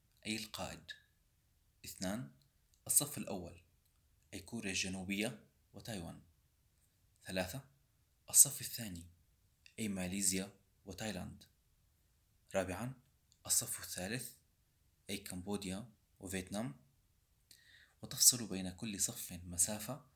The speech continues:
تحددها سرعة السرب ومقدار علوه،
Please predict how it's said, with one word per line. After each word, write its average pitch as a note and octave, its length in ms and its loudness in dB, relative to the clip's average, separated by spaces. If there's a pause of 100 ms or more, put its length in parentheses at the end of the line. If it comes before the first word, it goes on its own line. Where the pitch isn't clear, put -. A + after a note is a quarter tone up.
(280)
تحددها B2 800 -4 (380)
سرعة B2 420 -2
السرب A2+ 320 10 (960)
ومقدار G2+ 540 -2
علوه، A2 540 -4